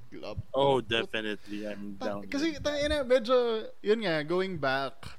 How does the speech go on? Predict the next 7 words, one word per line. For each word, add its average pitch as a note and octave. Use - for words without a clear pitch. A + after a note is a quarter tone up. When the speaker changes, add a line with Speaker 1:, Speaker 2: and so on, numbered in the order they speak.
Speaker 1:
to D#3
what C3
I C3
wrote, A#2
they D4
really C4+
need A#3+